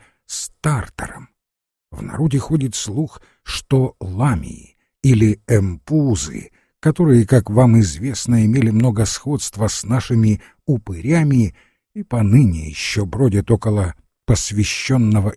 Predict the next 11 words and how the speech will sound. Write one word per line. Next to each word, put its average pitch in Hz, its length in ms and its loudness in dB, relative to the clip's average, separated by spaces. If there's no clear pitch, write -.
им 73 320 -8
места, - 560 -4
принимая 120 540 -4
всевозможные 113 960 2
виды, 110 440 -2
чтобы 120 340 -2
заманивать 101 680 4
к - 80 -14
себе 110 340 -2
неопытных 98 720 -2
людей 87 580 0